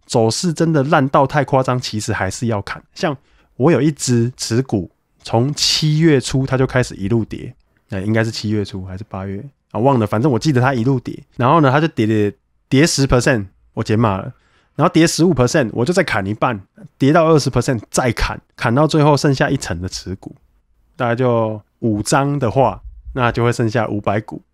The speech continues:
反正就砍到剩下一成持股了。你知道它最后竟然给我跌到四十几趴，欸，我这辈子可能都不一定会回本的，欸，啊，然后跌到四十几趴就算了哦，崩跌那一天它竟然还给我跌停，欸，哦，那当然这种东西就没有什么好扛的啦，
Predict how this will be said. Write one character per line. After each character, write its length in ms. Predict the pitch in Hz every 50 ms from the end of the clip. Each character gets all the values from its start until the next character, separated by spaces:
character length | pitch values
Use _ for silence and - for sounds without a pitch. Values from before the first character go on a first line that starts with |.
| _ _ _ -
反 100 | 127 175
正 80 | 196 208
就 40 | -
砍 140 | - 131 120
到 120 | 160 190
剩 200 | 180 - 190 185
下 160 | 175 190 180 185
一 60 | 165
成 200 | - 139 123 139
持 220 | 131 - 120 131
股 220 | 135 - - - 101
了。 100 | - - - _ _ _ _ _ _ -
你 100 | 127 113
知 80 | 160
道 60 | 160
它 100 | 160 175
最 200 | 175 - 180 160
后 120 | 151 165 160
竟 140 | - 165 151
然 100 | 139 131
给 120 | - 156
我 80 | 131 -
跌 140 | - 113
到 120 | 123 139 139
四 160 | - - 135
十 140 | 110 127 117
几 160 | - 101 95
趴， 220 | - - 104 104
欸， 180 | 104 98 101 - _ _ _ -
我 140 | - 120
这 100 | - -
辈 160 | 175 - 185 151
子 80 | 139
可 160 | 135 - 117
能 100 | 107 104
都 80 | 127 156
不 160 | - - 160
一 40 | 135
定 120 | 151 156
会 80 | 156 156
回 200 | 139 120 117 135
本 200 | 135 - - 185
的， 100 | - -
欸， 180 | 175 165 156 _ _ _ _ -
啊， 120 | - 165 196
然 140 | 185 160 170
后 260 | 202 196 190 180 180 _ _ -
跌 120 | - 147
到 120 | 175 180 170
四 140 | 170 180 156
十 80 | 160
几 100 | 147 123
趴 140 | 110 139 135
就 100 | 139 147
算 240 | - - 170 147 120
了 80 | 113
哦， 160 | 107 107 113 - - _ _
崩 280 | - 170 165 170 180 175
跌 280 | - - 110 107 120
那 140 | 135 147 147
一 80 | 151 147
天 280 | - - 139 139 143
它 180 | 139 - 143 143
竟 180 | - - 139 123
然 120 | 107 107
还 100 | 107 110
给 100 | - -
我 120 | 123 -
跌 180 | - - 92 98
停， 180 | - - 95 - -
欸， 220 | - - 139 143 - _ -
哦， 180 | - 98 95 110
那 160 | 131 139 135
当 220 | 131 - 143 139 127
然 100 | 113 117
这 140 | 139 135
种 120 | 123 104 101
东 120 | 113 117
西 80 | 123 123
就 100 | 131 117
没 100 | 113 110
有 60 | 113
什 100 | - 107
么 80 | 95 90
好 140 | 95 92
扛 320 | - - - 90 85 87 87
的 100 | 87 90
啦， 200 | 92 101 107 110